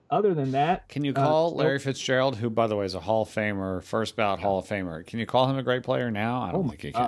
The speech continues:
Speaker 1: God. Yes. Trust me, I have to see him play my Seahawks twice a
Speaker 2: Okay.
Speaker 1: year.
Speaker 2: All right. Good.
Speaker 1: <laughs> Um,
Speaker 2: You know
Speaker 1: he's
Speaker 2: more
Speaker 1: still
Speaker 2: than I
Speaker 1: ma-,
Speaker 2: do.
Speaker 1: he's still,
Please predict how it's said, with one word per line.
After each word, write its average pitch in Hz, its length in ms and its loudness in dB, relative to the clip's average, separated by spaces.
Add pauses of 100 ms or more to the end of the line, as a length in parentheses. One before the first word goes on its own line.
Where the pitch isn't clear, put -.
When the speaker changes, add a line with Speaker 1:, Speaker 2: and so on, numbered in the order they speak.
Speaker 1:
God. - 20 -14 (640)
Yes. - 380 -4 (260)
Trust - 240 2
me, 107 160 0
I 101 80 0
have 113 160 2
to 110 80 -2
see 117 160 2
him 110 100 4
play 107 160 2
my 98 120 0
Seahawks - 420 -2
twice - 160 2
a - 40 4
Speaker 2:
Okay. 190 300 2
Speaker 1:
year. 202 140 4
Speaker 2:
All 151 100 0
right. 214 260 -2
Good. 214 200 0
Speaker 1:
<laughs> - 0 -
Um, 107 320 0 (100)
Speaker 2:
You 120 120 -6
know 143 80 -2
Speaker 1:
he's 139 100 0
Speaker 2:
more 147 80 -2
Speaker 1:
still 143 140 4
Speaker 2:
than 127 80 4
I - 40 2
Speaker 1:
ma-, 113 60 0
Speaker 2:
do. - 20 2
Speaker 1:
he's 131 160 2
still, 139 400 2